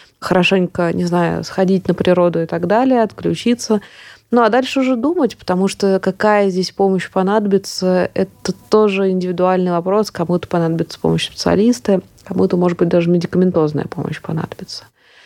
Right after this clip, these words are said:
Да, но самое главное — это вообще дать себе какую-то первую вот эту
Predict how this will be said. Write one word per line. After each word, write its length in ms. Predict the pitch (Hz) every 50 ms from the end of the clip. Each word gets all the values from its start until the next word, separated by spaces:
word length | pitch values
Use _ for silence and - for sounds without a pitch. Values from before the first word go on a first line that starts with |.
| - _ _ -
Да, 140 | 202 202 208
но 300 | 202 196 185 185 - -
самое 480 | - - - 226 233 233 226 220 208
главное — 440 | 202 214 240 262 269 254 233 220 208
это 160 | 202 202 - 196
вообще 260 | 185 175 - - 208
дать 240 | 185 196 196 190 196
себе 240 | - 185 180 175
какую-то 320 | 170 - - 190 175 - 185 - - -
первую 580 | - 208 202 196 190 185 185 180 175 170 165 165
вот 220 | 170 165 165 -
эту 420 | 175 175 165 - 175 165 170 160